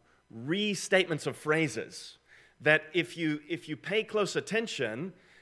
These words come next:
they will orient you to the context. And if you're reading this chapter in context, you're going to be reminded of things that you've just read.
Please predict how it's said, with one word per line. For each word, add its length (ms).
they 120
will 200
orient 500
you 120
to 160
the 80
context. 760
And 100
if 120
you're 80
reading 520
this 180
chapter 320
in 240
context, 640
you're 80
going 140
to 40
be 120
reminded 680
of 100
things 240
that 120
you've 140
just 300
read. 380